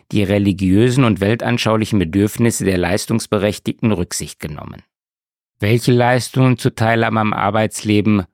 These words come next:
können nun gewährleistet werden? Erstens, Teilförderung. Bei der sogenannten Teilförderung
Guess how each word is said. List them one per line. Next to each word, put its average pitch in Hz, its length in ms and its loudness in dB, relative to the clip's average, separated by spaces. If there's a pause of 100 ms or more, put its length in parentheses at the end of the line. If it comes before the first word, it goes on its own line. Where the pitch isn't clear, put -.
(120)
können 101 340 0
nun 98 360 2 (100)
gewährleistet 113 800 -2
werden? 80 420 -12 (1000)
Erstens, 104 760 0 (300)
Teilförderung. 82 1200 -2 (840)
Bei 98 100 -4
der 104 140 0
sogenannten 107 560 2
Teilförderung 135 1000 2